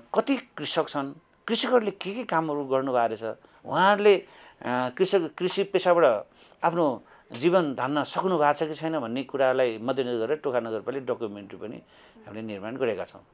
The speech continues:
प्रत्येक कृषकहरूको, व्यवसायिक कृषकहरूको होस्, अन्य कृषकहरूको होस्,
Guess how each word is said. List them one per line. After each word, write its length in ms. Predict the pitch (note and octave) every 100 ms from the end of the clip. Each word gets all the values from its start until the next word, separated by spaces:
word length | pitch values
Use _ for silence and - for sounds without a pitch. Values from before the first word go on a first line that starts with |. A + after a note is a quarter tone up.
| _ _
प्रत्येक 280 | B2+ - -
कृषकहरूको, 480 | B2 - G2 F#2+ A2+
व्यवसायिक 380 | G2+ A2 A2 G2
कृषकहरूको 440 | G#2+ G#2 G#2 G2+
होस्, 180 | G2+ -
अन्य 240 | B2 A#2+
कृषकहरूको 580 | A2+ A2 G#2 F#2+ F2+ F2
होस्, 100 | G#2+